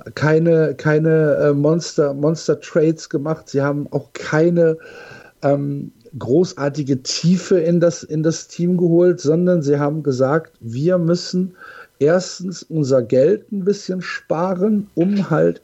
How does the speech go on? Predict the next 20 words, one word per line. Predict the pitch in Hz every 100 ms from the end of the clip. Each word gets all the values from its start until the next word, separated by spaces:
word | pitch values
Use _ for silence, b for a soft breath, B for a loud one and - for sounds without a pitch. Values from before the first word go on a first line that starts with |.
| -
in | 143 156
zwei | - - 135 151
Jahren | 156 147 151 160 160
bereit | 135 120 139 170 -
zu | -
sein, | 143 143 147 151 B B B B -
die | 156 196
Verträge | - 156 - 143 147 143 151 156 - B B
für, | _ - 175 175 160 156 143
ähm, | 143 147 147 147 -
für | 135 - 143 147 147 131 -
Ozzie | 156 151 147
Albies | 131 147 139 151 156 -
oder | 151 156
für | 151 - 139
Acuna | 135 - 160 147 135
Junior | 113 147 151 147 147 B B B _ -
bezahlen | 147 - 175 165 175 147
zu | 127 -
können. | 117 123 120 190